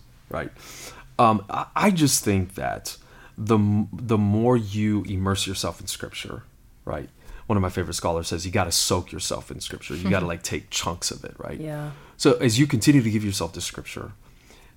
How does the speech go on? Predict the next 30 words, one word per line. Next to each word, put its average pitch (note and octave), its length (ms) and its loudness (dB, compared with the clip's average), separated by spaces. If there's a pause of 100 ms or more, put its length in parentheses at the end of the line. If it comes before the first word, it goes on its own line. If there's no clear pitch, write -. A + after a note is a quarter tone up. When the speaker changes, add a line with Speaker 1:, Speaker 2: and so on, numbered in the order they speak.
(200)
Speaker 1:
and G#2+ 340 4
you G#2+ 120 4
maintain G#2 560 4
a G2 40 2
relationship F#2+ 560 -2
within F2+ 220 -6
community, E2+ 640 -8 (140)
like, F#2 200 -6
we G#2 260 2
are F#2 400 2 (480)
community F#2 800 -2
people. - 440 -10
Speaker 2:
Yeah. E3 260 -8 (300)
Speaker 1:
Like F#2+ 160 0
the - 80 0
early G2 280 0
church, F2 520 -4
they, F2+ 260 -4 (220)
they G2 140 0
did G2 300 0
church F2+ 360 -4
around, D#2+ 420 -6
they F2+ 80 -4
did D#2+ 160 -8
life E2+ 400 -6
around - 400 -8
the - 60 -12
table, - 560 -8
Speaker 2:
Yeah. E3 240 -8
Speaker 1:
right? E3 180 -6